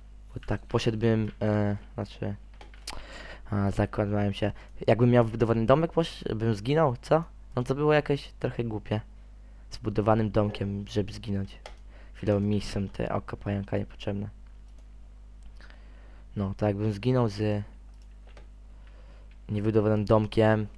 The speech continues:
albo z wybudowanym domkiem od razu, no to... To nie, to też, to bym,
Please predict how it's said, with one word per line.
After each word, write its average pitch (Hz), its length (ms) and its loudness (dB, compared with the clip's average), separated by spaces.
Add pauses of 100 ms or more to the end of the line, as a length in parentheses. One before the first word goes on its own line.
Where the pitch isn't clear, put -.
(100)
albo 107 240 0
z 107 60 0
wybudowanym 113 460 6
domkiem 107 320 2
od 101 100 0
razu, 101 220 4
no 98 120 0
to... 98 180 -4 (1120)
To 120 80 -6
nie, 120 520 2
to - 80 -18
też, 110 220 6 (240)
to 107 100 -2
bym, 101 300 0